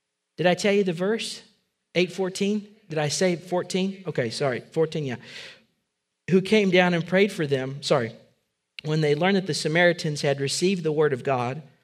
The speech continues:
which is what? Who's the word of God? So they'd received Jesus. They got saved, born again, right? Okay. They sent to them Peter and John.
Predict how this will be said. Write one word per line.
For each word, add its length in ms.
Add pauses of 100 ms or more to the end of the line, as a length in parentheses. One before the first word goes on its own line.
which 220
is 160
what? 420
Who's 180
the 80
word 160
of 80
God? 300 (1120)
So 120
they'd 200
received 320
Jesus. 540 (1500)
They 100
got 160
saved, 500 (580)
born 180
again, 420 (540)
right? 300 (200)
Okay. 260 (540)
They 160
sent 320
to 100
them 240
Peter 320
and 220
John. 440